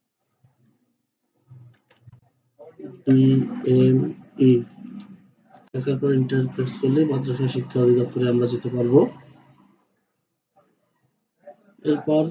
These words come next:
উপরেই দেখতে পাচ্ছি যে স্বতন্ত্র ইবতেদায়ী মাদ্রাসা নীতিমালা সংশোধনের নিমিত্তে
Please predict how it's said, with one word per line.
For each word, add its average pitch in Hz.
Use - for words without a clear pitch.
উপরেই 165
দেখতে 151
পাচ্ছি 143
যে 139
স্বতন্ত্র 139
ইবতেদায়ী 135
মাদ্রাসা 135
নীতিমালা 135
সংশোধনের 135
নিমিত্তে 135